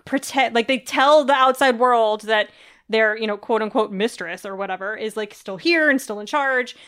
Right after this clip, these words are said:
so that the white people will stay away. And they just go on about their lives as freed people quietly, trying to keep this secret.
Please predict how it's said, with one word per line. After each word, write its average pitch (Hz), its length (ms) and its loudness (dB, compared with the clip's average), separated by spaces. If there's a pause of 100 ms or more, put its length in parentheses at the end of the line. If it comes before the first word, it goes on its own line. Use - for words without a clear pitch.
so 233 160 -2
that 190 120 -8
the 185 80 -6
white 220 180 -2
people 269 180 0
will 285 100 2
stay 285 180 2
away. 208 440 2
And 254 140 2
they 285 80 2
just 302 180 -4
go 240 220 2
on 302 100 2
about 254 220 0
their 262 120 0
lives 254 280 0
as 247 120 -16
freed 339 200 -6
people 208 500 -6
quietly, 247 460 -2
trying 208 180 -10
to 196 60 -10
keep 214 240 -12
this 208 160 -14
secret. - 380 -18